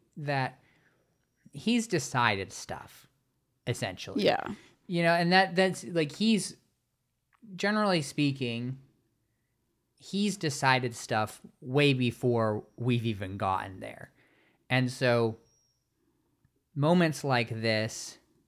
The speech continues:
Speaker 1: I tend to view as just, it's essentially, "Oh, we'll have a nice time," and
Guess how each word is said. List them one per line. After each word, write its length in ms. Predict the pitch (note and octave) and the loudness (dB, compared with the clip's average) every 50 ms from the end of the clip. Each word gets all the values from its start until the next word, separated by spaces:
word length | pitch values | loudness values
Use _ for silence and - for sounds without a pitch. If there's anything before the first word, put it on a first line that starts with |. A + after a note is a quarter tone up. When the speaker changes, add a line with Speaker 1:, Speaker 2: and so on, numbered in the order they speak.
| _ _ _ _ _ _ _ _ _ _ _ _ _ _ _ _ _ _ _ _ _ _ _ _ _ _ _ _ _ - | _ _ _ _ _ _ _ _ _ _ _ _ _ _ _ _ _ _ _ _ _ _ _ _ _ _ _ _ _ -4
Speaker 1:
I 320 | - C#3+ D3 D3 D3 D3 C#3+ | 0 2 4 6 6 4 4
tend 300 | C#3 - D3 C#3 C3+ C3 | 2 0 0 0 2 0
to 80 | B2+ A2+ | -2 -4
view 480 | A2+ A#2 A2+ A2+ A2+ A2+ A2+ A2 A2 - | -4 -2 0 2 2 2 2 0 -2 -2
as 260 | B2 A#2 A2+ A2 - | 0 0 0 0 -4
just, 420 | - - A#2+ A2+ G#2+ - - - _ _ _ _ _ _ _ _ _ _ _ - | -2 -2 0 0 0 -2 -8 -16 _ _ _ _ _ _ _ _ _ _ _ -12
it's 420 | E4+ F#4 D#4 C#4+ C#4+ C#4+ C4+ - | -10 -10 -8 -4 -4 -4 0 0
essentially, 800 | B3+ A#3 B3 C4 B3 A3 G#3 - - F#3 E3+ E3 E3 E3 E3+ - _ _ _ _ _ _ _ _ _ _ _ _ - | -2 0 0 0 0 0 -2 -2 -2 -2 -2 0 -2 -4 -6 -8 _ _ _ _ _ _ _ _ _ _ _ _ 4
"Oh, 180 | F#3+ F3+ D3+ D3 | 4 4 6 4
we'll 120 | D3+ D3+ | 2 0
have 220 | C#3 F3+ F#3+ F#3+ | 2 2 2 2
a 60 | G#3+ G#3+ | 2 0
nice 260 | G#3+ G#3 G3+ F#3+ - | 0 0 -2 -2 -4
time," 580 | - D3+ D3 C#3 C#3 C3 C3 C3 B2+ - - - - | -4 -2 0 2 2 2 2 0 0 -2 -6 -6 -2
and 480 | C3 B2+ B2 B2 B2 A#2+ A#2 A2+ - | -2 0 0 0 0 -2 -2 -4 -6